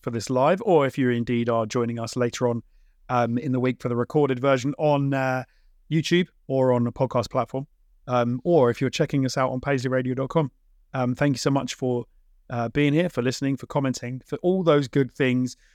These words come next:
Uh, if you do wanna join the, uh, Patreon, head over to patreon dot com forward slash super show. Um, have a, head over to the Discord. Say hello, give us a shout,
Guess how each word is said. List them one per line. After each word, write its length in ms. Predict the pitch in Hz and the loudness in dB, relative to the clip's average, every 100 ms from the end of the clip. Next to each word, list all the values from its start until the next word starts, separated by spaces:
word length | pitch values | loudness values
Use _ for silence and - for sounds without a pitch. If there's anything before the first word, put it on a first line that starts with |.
| _ - | _ -2
Uh, 140 | 135 | 0
if 60 | 120 | 0
you 60 | 151 | 2
do 120 | 175 | 4
wanna 160 | 151 | 4
join 320 | 131 147 139 135 | 2 2 2 0
the, 300 | 135 131 120 | -2 -4 -6
uh, 340 | 120 120 120 - - | -10 -12 -16 -12 -4
Patreon, 520 | 139 - 139 127 123 _ _ | -4 0 0 2 -2 _ _
head 140 | 131 | 0
over 140 | 127 | 2
to 80 | 123 | 2
patreon 400 | 143 135 139 127 | 2 0 2 0
dot 160 | 123 123 | 0 -2
com 300 | 131 120 - | -2 -2 -4
forward 280 | - 127 120 | -6 -4 -4
slash 340 | - 127 - - | -4 -4 -6 -10
super 320 | - 196 147 | -4 -2 -2
show. 340 | - 156 135 135 _ _ _ 120 | 0 2 2 -2 _ _ _ -4
Um, 320 | 113 110 117 | -2 -2 -2
have 160 | 131 | 0
a, 160 | 123 - | 0 0
head 160 | 156 143 | 2 2
over 160 | 123 | 2
to 120 | 117 | -2
the 60 | 120 | -4
Discord. 480 | 123 - 120 113 - _ _ _ _ _ _ _ | -6 -6 -6 -6 -8 _ _ _ _ _ _ _
Say 180 | - 120 | -2 2
hello, 280 | 117 113 104 _ | 2 2 -2 _
give 100 | 127 | -4
us 120 | 107 | -4
a 40 | 110 | -4
shout, 300 | 120 113 | -4 -6